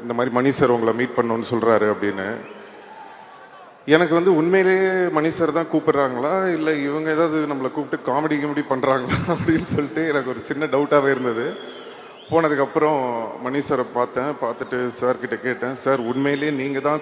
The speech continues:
கூப்பிட்டீங்களா, இல்ல இவங்களா என்னை கூப்பிட்டுட்டாங்களான்னு?" "இல்ல, இல்ல, நான் தான் கூப்பிட்டேன்னு" சொன்னாரு.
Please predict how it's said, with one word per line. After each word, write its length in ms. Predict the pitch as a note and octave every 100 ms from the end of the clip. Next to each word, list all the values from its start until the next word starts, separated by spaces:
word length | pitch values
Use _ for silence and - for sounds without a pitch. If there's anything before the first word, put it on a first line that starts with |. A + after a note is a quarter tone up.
| C#3
கூப்பிட்டீங்களா, 680 | C3+ - B2+ B2 C#3+ F3 D#3
இல்ல 400 | D3 C#3+ C3 B2 - - C3
இவங்களா 380 | C#3+ D3 D3+
என்னை 180 | D3 C#3 D3
கூப்பிட்டுட்டாங்களான்னு?" 920 | D3 D3 C#3+ D3 B2+ C3 B2 C#3 E3 - - - -
"இல்ல, 160 | C3
இல்ல, 140 | B2+ B2+
நான் 220 | A#2+ B2
தான் 140 | C3+ C3
கூப்பிட்டேன்னு" 300 | B2 B2+ B2+ A#2
சொன்னாரு. 440 | A#2 G#2+ A2+ D3+